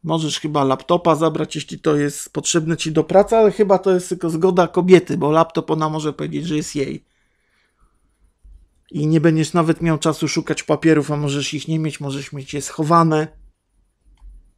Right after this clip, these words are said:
No i nagle ten, co się tak z tych frajerów wyśmiewał, przychodzi po pomoc. Wy, państwo myślicie, że, że tak nie było w ciągu wielu lat ostatnich? Było tak.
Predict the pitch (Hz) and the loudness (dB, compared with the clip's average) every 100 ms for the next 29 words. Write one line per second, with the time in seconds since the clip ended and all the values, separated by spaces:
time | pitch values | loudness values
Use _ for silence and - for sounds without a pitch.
0 | _ _ _ - 160 170 196 202 196 190 | _ _ _ -2 2 4 4 8 8 8
1 | 208 202 190 196 196 190 - - 196 - | 8 8 8 6 6 4 2 0 0 4
2 | 202 202 208 190 165 180 - 208 170 147 | 6 10 10 10 6 4 4 2 2 4
3 | 151 170 202 _ _ _ _ _ _ - | 2 0 -8 _ _ _ _ _ _ -2
4 | 214 202 190 180 185 247 339 247 160 135 | 2 4 4 4 2 4 6 4 4 2
5 | 165 170 175 - 190 185 185 196 180 - | 2 2 2 0 2 2 4 4 4 -2
6 | 190 196 165 185 175 175 175 165 180 160 | 2 4 6 4 4 2 0 2 2 8
7 | 165 160 156 175 180 185 190 190 196 196 | 8 8 2 -2 -2 -2 -2 4 4 6
8 | 214 226 226 214 254 254 359 381 427 381 | 2 0 -4 -8 -8 -4 -2 4 6 6
9 | 175 - 127 - | 4 0 -10 -12